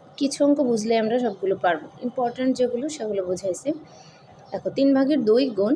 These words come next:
চার। তাহলে এখানে আমরা প্রশ্নটাকে আবার সমাধানের জন্য তুললাম তিন ভাগের দুই গুণ চার। আমরা প্রশ্নেই কিন্তু হিসাব করব না। তাহলে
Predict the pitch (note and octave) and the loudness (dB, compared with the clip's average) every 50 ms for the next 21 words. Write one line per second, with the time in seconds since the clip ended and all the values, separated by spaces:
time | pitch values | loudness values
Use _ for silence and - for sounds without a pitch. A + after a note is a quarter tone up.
0 | D4+ - - - F3+ C#3+ - - - - - - - - - - - - - - | -2 -4 -4 -4 -4 -4 -4 -10 -16 -20 -20 -20 -20 -20 -20 -20 -20 -20 -14 -10
1 | A3+ A3+ B3 C4+ C#4+ C4+ - C#4 C4 A3 A3+ D4+ F#4+ G#4 - - - - - - | -6 -2 0 0 0 2 2 0 2 2 0 -2 -2 -4 -12 -20 -20 -20 -20 -20
2 | - - - - - - - - - - - - A3+ A#3 A#3 A#3+ B3 - A#3+ A#3+ | -20 -20 -20 -20 -20 -20 -20 -20 -20 -20 -12 -6 -4 0 0 0 0 2 -2 -2
3 | A#3 - B3+ B3 B3+ B3+ B3+ C4+ C#4 D#4 D4+ - A#3+ A#3 A#3 A#3+ - - A3 G#3 | 0 0 -2 0 0 -2 0 0 0 0 0 -2 -2 -2 -2 -2 -2 -2 0 0
4 | G3+ G#3+ A#3 A3+ A3+ A3 A#3 A3+ A3+ A3+ G#3+ A3 G#3 G3 G3+ C4 C#4 - A3+ G3+ | 0 0 0 -2 -2 -2 -2 -2 -2 -2 0 0 0 2 2 2 2 0 0 0
5 | G#3+ G#3+ A3 G#3 A3+ G#3 G3 G#3 G#3 G#3+ G3+ G3 F#3+ F#3+ - F#3+ E3+ F3 - - | 0 0 0 0 -2 0 2 2 2 4 4 2 0 0 2 0 0 0 0 0
6 | A#3 B3 B3 B3 A#3 A#3 - - B3+ B3 B3 B3 B3+ B3 C4 A3+ A3+ G#3 - G#3+ | -2 -2 0 2 0 0 2 0 0 0 0 0 0 0 2 0 0 0 -4 -6
7 | G#3+ - - G#3+ C4 C#4 C#4 - A#3+ D#4+ D#4+ - - - - - - - - - | -4 -2 0 0 2 2 0 0 -2 -4 -6 -10 -20 -20 -20 -20 -20 -20 -20 -20
8 | - - - - - - - - - - - - - - - - - - - - | -20 -20 -20 -20 -20 -20 -20 -20 -20 -20 -20 -20 -20 -20 -20 -20 -20 -20 -20 -20
9 | - - - - - - - - - A#3+ A3 A#3 A#3+ A#3 A#3+ | -20 -20 -20 -20 -20 -20 -20 -8 -6 -4 -2 -2 0 2 2